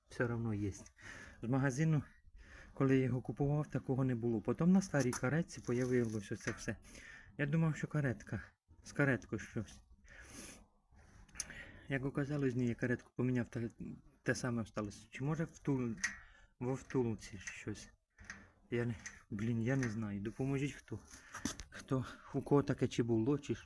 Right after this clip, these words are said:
чи що, що це може бути, як його виправити. Просто воно бісить. Як ти її тормозиш, їдеш, їдеш, все нормально. Люфта, люфта ніде немає. Просто ось, коли тормозю, ось дивіться,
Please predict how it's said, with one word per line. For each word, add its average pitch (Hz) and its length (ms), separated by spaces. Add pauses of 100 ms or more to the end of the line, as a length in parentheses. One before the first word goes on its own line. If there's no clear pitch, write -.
чи - 140
що, 139 200
що - 240
це - 140
може 120 240
бути, 127 280
як 117 160
його 113 220
виправити. 104 520
Просто 117 360 (520)
воно 120 200
бісить. 101 640
Як 113 160
ти 123 120
її 113 220 (240)
тормозиш, 139 560
їдеш, 220 580 (100)
їдеш, 165 380
все 143 200
нормально. 113 440
Люфта, 135 480 (460)
люфта 127 420
ніде 127 320
немає. 117 520 (720)
Просто 143 400 (220)
ось, 127 200 (300)
коли 123 220
тормозю, 139 540
ось 113 180
дивіться, 113 420